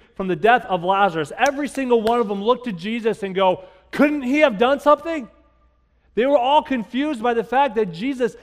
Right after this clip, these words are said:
didn't seem to do anything. They were confused by the fact that Jesus came late, and they were trying to understand if he could heal the blind, couldn't he have at least healed Lazarus?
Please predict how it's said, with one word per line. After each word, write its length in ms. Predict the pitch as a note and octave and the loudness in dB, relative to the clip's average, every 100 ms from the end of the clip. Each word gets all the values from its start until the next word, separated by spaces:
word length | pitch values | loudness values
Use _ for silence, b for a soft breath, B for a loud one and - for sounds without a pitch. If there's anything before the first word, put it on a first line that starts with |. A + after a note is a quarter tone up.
| B - | B -4
didn't 280 | B3 C#4 A#3 | -2 -2 -4
seem 240 | C#4 C4+ | -4 -4
to 40 | A3+ | -4
do 240 | G#3 D#4 | -2 -2
anything. 280 | D4+ G#3 F3+ | -2 -4 0
They 100 | A#3+ | 0
were 80 | A#3+ | 0
confused 520 | B3 A#3 B3 D#4 A3+ | -4 -6 -4 -4 -4
by 120 | A#3+ | -4
the 80 | A3+ | -4
fact 340 | A#3+ B3 B3+ b b - | -6 -8 -8 b b -4
that 220 | A3 F#3 | -2 -2
Jesus 480 | E3 C#4 C4+ B3 - b | -4 -4 -2 -4 -6 b
came 320 | - B3+ B3+ A3+ | -4 0 2 2
late, 260 | C4+ C#4 | 2 2
and 80 | G#3+ | 0
they 60 | G#3+ | -4
were 80 | |
trying 360 | G#3 - C4+ C#4+ | -6 -6 -6 -4
to 60 | A#3 | -6
understand 680 | A#3 G#3+ - A3+ C4+ A3 | -4 -6 -4 -4 -4 -4
if 180 | F3+ F#3+ | -6 -6
he 100 | B3+ | -6
could 140 | C#4 G#3 | -6 -8
heal 240 | F#3 C#4 | -4 -2
the 100 | A#3+ | -2
blind, 400 | F3 G#3+ B3 A3 b b _ | -2 -4 -4 -8 b b _
couldn't 260 | A3 C4 | -2 0
he 80 | C#4+ B3+ C#4+ | 0 -2 -2
have 180 | A#3 G3 | -2 -2
at 60 | |
least 300 | A3+ C4+ - b b b | -8 -8 -12 b b b
healed 240 | A3 G#3 | -4 -2
Lazarus? 600 | F#3+ G3 G3+ A#3 B3 - | -2 -4 -4 -8 -8 -14